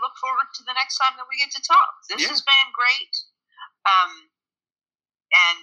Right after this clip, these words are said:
Speaker 1: I guess people know how to get a hold of me on Twitter, so.
Speaker 2: Yep.
Speaker 1: Yeah.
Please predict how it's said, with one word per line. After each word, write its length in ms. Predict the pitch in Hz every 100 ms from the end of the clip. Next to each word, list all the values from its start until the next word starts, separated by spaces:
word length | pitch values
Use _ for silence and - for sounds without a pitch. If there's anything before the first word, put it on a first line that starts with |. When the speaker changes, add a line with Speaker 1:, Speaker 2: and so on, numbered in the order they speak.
| - -
Speaker 1:
I 80 | 160
guess 160 | 208 214 -
people 320 | 214 214 233
know 140 | 226
how 180 | 226 226
to 160 | 202 170 151 147 _ _ _ _ _ _
get 100 | -
a 60 | 240
hold 220 | 226 247
of 40 | 240
me 140 | 240
on 220 | 233 233
Twitter, 400 | - 240 220 170
so. 340 | 180 - 170 175 _ _ -
Speaker 2:
Yep. 160 | 131 - _ _
Speaker 1:
Yeah. 180 | -